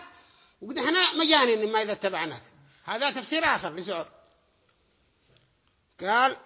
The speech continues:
"إنا إذن لفي ضلال وسعر، ألقي الذكر عليه من بيننا". قال يعني ما، يقول ما لقيوا الله، حطوا، يلقوا عليها الذكر. "ألقي الذكر عليه من بيننا"،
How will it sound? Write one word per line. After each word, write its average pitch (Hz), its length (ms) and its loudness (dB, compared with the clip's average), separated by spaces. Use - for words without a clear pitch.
"إنا 226 280 0
إذن 226 300 -2
لفي 220 220 0
ضلال 214 420 2
وسعر، 226 380 -2
ألقي 294 520 2
الذكر 269 360 -2
عليه 254 400 0
من 247 200 -6
بيننا". 311 420 0
قال 269 160 0
يعني 262 260 0
ما، 294 540 4
يقول 269 440 -4
ما 285 300 2
لقيوا 262 320 -2
الله، 277 560 4
حطوا، 202 260 -12
يلقوا 233 480 -6
عليها 240 240 0
الذكر. 247 320 -4
"ألقي 262 380 0
الذكر 254 320 -2
عليه 262 480 0
من 233 180 -6
بيننا"، 285 400 0